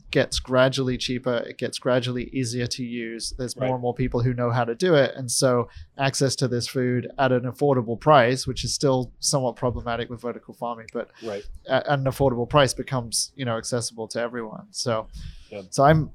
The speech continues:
Speaker 1: I'm positive that it will gradually get better. And I think folks like you are, are really, really part of that push. And, and I think, like, the, the funny thing is sometimes people just need to see it to then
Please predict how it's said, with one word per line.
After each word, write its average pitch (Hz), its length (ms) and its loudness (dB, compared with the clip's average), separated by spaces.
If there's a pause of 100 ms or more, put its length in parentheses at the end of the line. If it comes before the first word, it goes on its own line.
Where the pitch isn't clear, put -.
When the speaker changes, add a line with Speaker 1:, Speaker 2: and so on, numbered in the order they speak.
(100)
Speaker 1:
I'm 175 180 8
positive 135 520 8
that 127 120 4
it - 140 0
will 117 340 -2 (380)
gradually 123 640 2
get 113 200 -2
better. 123 220 4
And 160 220 4
I 139 60 6
think 135 220 2
folks 143 260 4
like 127 160 4
you 127 200 0
are, 120 100 2 (320)
are 123 220 2 (180)
really, 139 320 6
really 123 240 2
part 131 260 4
of 110 60 0
that 117 180 0
push. 120 480 -2
And, 123 320 -6 (160)
and 135 120 4
I 135 100 8
think, 151 240 4
like, 123 340 4 (640)
the, 139 400 6 (400)
the 143 140 6
funny - 260 8
thing 160 220 6
is 139 180 6
sometimes 160 480 6
people 139 320 2
just 127 240 0
need 135 200 -2
to 113 100 -6
see 175 320 6
it 120 340 2 (300)
to 135 160 6
then 123 400 2